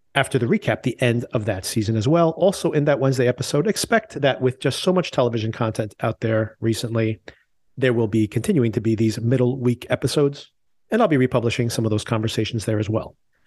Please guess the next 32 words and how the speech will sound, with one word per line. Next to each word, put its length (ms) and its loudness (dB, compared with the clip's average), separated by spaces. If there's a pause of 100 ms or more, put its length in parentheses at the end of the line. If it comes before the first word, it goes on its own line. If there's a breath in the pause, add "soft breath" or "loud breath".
Make 120 2
sure 100 2
you 80 6
subscribe 560 2 (180)
if 240 -2 (120)
all 160 4
that 140 0
sounds 200 -2
interesting 360 0
to 100 0
you 100 4
so 160 -2
you 140 2
know 100 2
when 140 0
those 160 -2
episodes 400 -4
become 260 -2
available. 540 2 (400)
And 160 4
one 120 4
more 440 2 (340)
announcement 580 2
that, 120 4
of 100 -4
course, 240 0
we 80 0
continue 600 2
to 140 -2
cover 600 0 (360)
Yellow 280 4
Jackets, 580 -4